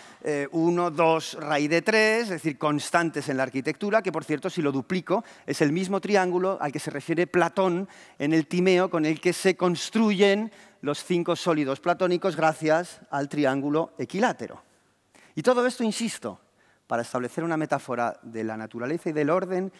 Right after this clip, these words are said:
en la práctica de las, de las artes y de la arquitectura como arte superior, como arte social. Y luego el, el más famoso de los triángulos egipcios,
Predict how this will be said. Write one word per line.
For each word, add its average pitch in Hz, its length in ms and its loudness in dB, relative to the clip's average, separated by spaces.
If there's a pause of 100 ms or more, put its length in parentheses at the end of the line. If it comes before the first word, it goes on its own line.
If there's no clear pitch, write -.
(340)
en 143 240 0
la 120 180 2
práctica 135 720 -2 (800)
de 131 240 -2
las, 120 320 -2
de 151 100 0
las 135 220 -2
artes 185 340 -4
y 175 60 0
de 151 80 0
la 143 80 2
arquitectura 165 840 -2 (100)
como 131 240 -4
arte 147 240 -2
superior, 139 540 -4
como 127 220 -4
arte 135 180 -4
social. - 420 -12
Y 190 120 4
luego 180 200 4
el, 151 200 2
el 131 180 0
más 180 240 2
famoso 143 460 -8
de 127 80 -8
los 123 120 -10
triángulos 113 480 -6
egipcios, 190 480 -4